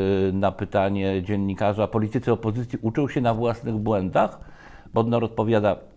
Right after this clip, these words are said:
"Jeżeli dopiero w połowie dwa tysiące dwudziestego roku", czyli czytam w Gazecie Wyborczej tekst jednego z liderów rządu Donalda Tuska, mam na myśli Bartłomieja Sienkiewicza, po którym mam poczucie, z-, że zaczyna rozumieć Polskę, to z jednej strony się cieszę, a z drugiej myślę,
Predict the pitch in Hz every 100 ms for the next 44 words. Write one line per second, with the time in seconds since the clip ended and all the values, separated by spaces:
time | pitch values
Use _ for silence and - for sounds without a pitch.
0 | - 104 117 113 110 - 226 - 120 143
1 | 156 107 101 139 143 - 127 127 113 107
2 | 104 101 - 151 147 127 87 - - -
3 | 110 104 - 151 147 135 113 110 143 156
4 | 120 98 98 - 92 143 - 135 110 123
5 | 123 110 107 123 135 120 123 120 120 110
6 | 113 117 113 117 92 - - 110 107 104
7 | - 107 - - - 90 113 - 104 113
8 | 117 101 110 101 117 98 92 87 78 -
9 | - - - - 110 165 151 131 135 127
10 | 123 151 156 113 107 113 104 113 117 -
11 | 175 190 139 113 156 151 - 131 101 -
12 | - 80 - - - - 120 104 131 185
13 | 196 151 - 147 131 117 127 - 135 95
14 | - 127 113 101 151 180 147 135 135 151